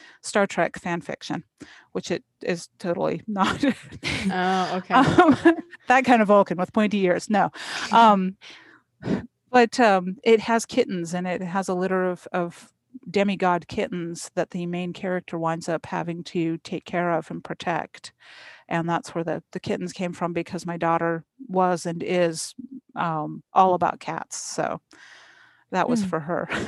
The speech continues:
Speaker 1: <laughs>
Speaker 3: That's so cool. I love that. Uh, well, we have so many other things that we could ask you and, and pick your brain about, but, um, we are running out of time. <laughs>
Speaker 2: Yeah,
Speaker 1: I
Speaker 2: so
Speaker 1: know.
Speaker 2: how about you tell us where people can find you?
Speaker 1: So people can find me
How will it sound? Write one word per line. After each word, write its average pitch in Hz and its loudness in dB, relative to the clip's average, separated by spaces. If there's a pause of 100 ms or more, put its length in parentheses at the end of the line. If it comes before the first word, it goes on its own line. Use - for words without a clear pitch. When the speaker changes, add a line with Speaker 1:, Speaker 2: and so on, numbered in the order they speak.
(100)
Speaker 1:
<laughs> - -4
Speaker 3:
That's 254 -4
so 254 -10
cool. 208 -8
I 220 -4
love 220 2
that. - 0 (360)
Uh, 240 6
well, 240 -2
we 262 4
have 247 4 (260)
so - 4
many 294 6
other 233 4
things 226 2
that 214 4
we 196 6
could 190 -2
ask 196 2
you 220 4
and, 190 0
and 202 -2
pick - 0
your 233 2
brain 202 2
about, 214 4
but, 202 4
um, 196 0
we 220 0
are 202 4
running 240 2
out 226 4
of 226 -2
time. 254 0 (240)
<laughs> 247 -4 (400)
Speaker 2:
Yeah, 240 0
Speaker 1:
I 220 2
Speaker 2:
so 214 4
Speaker 1:
know. 202 0
Speaker 2:
how 185 -4
about 330 -6
you - -14 (220)
tell 254 4
us 254 0
where 202 2
people 214 -4
can 208 -2
find 190 -2
you? - -6 (280)
Speaker 1:
So - 2
people 294 2
can 339 -2
find 233 4
me 240 4